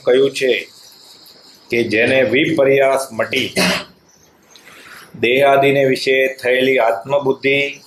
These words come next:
અને આત્મભાવને વિશે થયેલી દેહ બુદ્ધિ તે મટી છે, એટલે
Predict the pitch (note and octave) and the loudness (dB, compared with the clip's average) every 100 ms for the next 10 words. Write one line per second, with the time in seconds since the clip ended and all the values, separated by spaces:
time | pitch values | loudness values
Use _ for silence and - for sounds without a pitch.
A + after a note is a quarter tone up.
0 | - A#2 A#2+ A2+ A2+ - D#3+ C#3 C#3 C#3 | -8 -2 0 0 -2 0 2 4 4 4
1 | C3+ B2+ C3+ B2+ B2+ B2+ B2+ B2+ B2 A#2+ | 0 0 -2 -2 0 2 2 0 0 0
2 | C3+ C3 B2 B2+ B2 B2 - - D3+ D#3+ | 2 0 -2 -2 -2 -2 -2 -4 -4 -4
3 | - F#2+ - - - _ _ _ _ - | -4 -6 -8 -20 -20 _ _ _ _ -20
4 | - - A2+ A2 C#3+ | -16 -8 -8 -4 -2